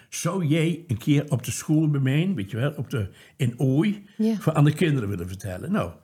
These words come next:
Speaker 1: ik zei, dat wil ik wel een keer doen. En dan ben ik een keer op een morgen, ging, ben ik daar geweest. Ja, die kinderen ook, die zitten met, met open, eh, mond zitten te luisteren. Die vinden dat prachtig om dat zoiets allemaal te horen natuurlijk. Maar ja, die stellen ook,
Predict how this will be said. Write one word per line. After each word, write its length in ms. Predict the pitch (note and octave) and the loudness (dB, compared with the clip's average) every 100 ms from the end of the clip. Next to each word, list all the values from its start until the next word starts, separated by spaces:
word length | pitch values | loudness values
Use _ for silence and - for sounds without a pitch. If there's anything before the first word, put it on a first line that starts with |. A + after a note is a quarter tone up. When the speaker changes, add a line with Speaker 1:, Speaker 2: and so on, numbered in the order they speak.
| _ _ | _ _
Speaker 1:
ik 100 | - | -4
zei, 160 | C#3+ G#2 | -2 -2
dat 100 | G2+ | -2
wil 100 | G2 | -2
ik 140 | F#2+ | -4
wel 100 | A#2 | -4
een 60 | A#2 | -2
keer 140 | C3+ | -2
doen. 180 | C#3 D#3 | 0 0
En 60 | B2+ | 2
dan 100 | A#2 | 2
ben 80 | C3+ | 0
ik 100 | C3+ | -2
een 80 | A2 | -2
keer 140 | A#2+ | -2
op 100 | G#2+ | 0
een 100 | G#2+ | 2
morgen, 280 | B2 B2+ A#2+ | 2 2 0
ging, 280 | G#2+ A2 G#2 | -2 -2 -2
ben 100 | A#2+ | -2
ik 80 | A#2 | -2
daar 100 | G2 | -6
geweest. 320 | G2 C3 C#3 - - - | -4 -4 -4 -14 -18 -8
Ja, 280 | F#2+ D2+ - _ - _ | -6 -6 -12 _ -20 _
die 120 | A#2 | -4
kinderen 320 | - B2 A#2 | 0 0 2
ook, 120 | C3+ C#3+ | 0 0
die 80 | |
zitten 280 | G#2 A#2+ G#2+ | 0 0 -2
met, 240 | G#2 G2+ A2+ | -4 -6 -6
met 180 | G#2 | -6
open, 540 | - C3 A#2+ B2 G#2 G2 G2+ G#2+ A2 A2 | -2 -2 -2 -4 -4 -4 -6 -6 -4 -4
eh, 80 | B2 | -2
mond 280 | B2+ C#3+ | 0 0
zitten 280 | B2 B2+ G#2+ | -2 -4 -4
te 140 | B2+ A#2 | -4 -2
luisteren. 360 | D3+ F3 B2+ | -2 -2 -4
Die 80 | A#2 | -2
vinden 180 | A#2 A#2 | 0 -2
dat 100 | A2+ | -4
prachtig 320 | C#3+ D3+ C#3+ | -4 -4 -2
om 80 | B2 | -2
dat 100 | A#2 | -2
zoiets 260 | C3+ C#3+ A#2+ | -4 -4 -4
allemaal 220 | G#2 G2 | -6 -6
te 80 | A#2+ | -4
horen 340 | B2+ D3+ C#3 | -4 -2 -4
natuurlijk. 420 | A#2 - G#2+ F2 - _ _ _ _ _ _ _ - _ _ _ _ _ _ | -6 -8 -12 -14 -18 _ _ _ _ _ _ _ -20 _ _ _ _ _ _
Maar 120 | - C3 | 0 2
ja, 80 | |
die 100 | E3 | 4
stellen 400 | D3+ - D3 D3+ | 2 0 -2 -2
ook, 160 | F#3 | -2